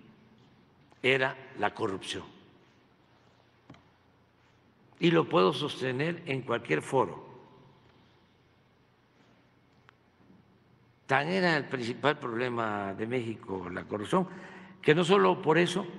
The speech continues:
no crecía nuestro país, con tantos recursos naturales, con un pueblo excepcional, trabajador,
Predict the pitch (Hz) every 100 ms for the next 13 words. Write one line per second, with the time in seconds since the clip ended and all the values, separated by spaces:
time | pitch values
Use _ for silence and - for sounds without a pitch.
0 | - - - - - - - - _ _
1 | _ _ - 165 175 170 156 - 202 175
2 | 147 131 135 127 123 117 - - - -
3 | - _ _ _ _ _ _ _ _ _
4 | _ _ _ _ - 160 143 202 175 143
5 | 151 - 156 131 135 123 104 107 107 95
6 | - - - - - _ _ _ 180 202
7 | 185 180 190 185 185 185 - - - -
8 | - 139 156 120 151 151 147 123 - 131
9 | 135 131 143 160 120 -